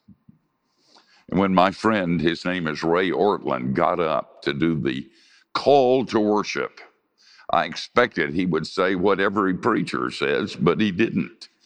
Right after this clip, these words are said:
You know what he said? He said, "If you are marginalized, if you have sinned and you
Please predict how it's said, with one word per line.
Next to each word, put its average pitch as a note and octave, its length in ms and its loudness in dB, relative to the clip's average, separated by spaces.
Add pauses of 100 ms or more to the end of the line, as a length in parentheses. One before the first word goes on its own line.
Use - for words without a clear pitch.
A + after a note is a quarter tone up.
(320)
You - 80 -6
know D#3 120 2
what F3+ 140 2
he C#3+ 80 4
said? D#3 560 -2 (1080)
He - 160 2
said, D#3+ 500 0 (640)
"If A2+ 240 4
you G#2 380 2
are A#2+ 160 4
marginalized, A1 1600 -2 (2250)
if - 220 2
you F3+ 220 6
have E3+ 240 2
sinned E2 760 -2
and D#2 200 0
you A#2 520 0